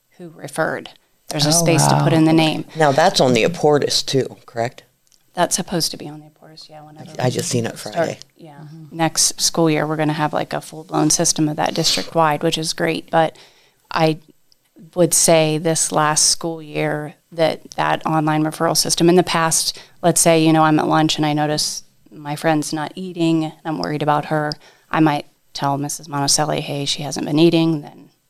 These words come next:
Speaker 1: you know, we'd take care of it that way. But this last year, we have gotten a lot of, I guess, for lack of a better word, tip-offs about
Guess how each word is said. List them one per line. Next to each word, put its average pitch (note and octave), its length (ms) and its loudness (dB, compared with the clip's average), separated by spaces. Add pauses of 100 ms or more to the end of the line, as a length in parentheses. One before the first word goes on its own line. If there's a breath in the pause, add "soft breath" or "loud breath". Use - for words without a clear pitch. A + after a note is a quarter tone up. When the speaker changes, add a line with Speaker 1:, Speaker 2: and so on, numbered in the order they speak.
(480)
Speaker 1:
you D3+ 80 -20
know, D#3 140 -6
we'd D3 180 -6
take - 180 -6
care E3+ 140 -2
of - 80 -2
it - 80 -4
that D#3+ 200 0
way. - 120 0
But - 160 -6
this E3+ 240 0
last E3 380 2
year, D#3 260 -4 (460 soft breath)
we D#3+ 80 -8
have D#3 300 0
gotten D#3+ 260 0
a D3+ 80 2
lot D3+ 220 4
of, D3 420 -2
I C#3+ 100 -12
guess, C#3+ 360 0
for D3+ 120 -2
lack C#3+ 240 -2
of D3 80 -8
a - 20 -14
better D#3 220 -2
word, D3+ 320 -10
tip-offs - 760 -4 (520)
about D3+ 440 -2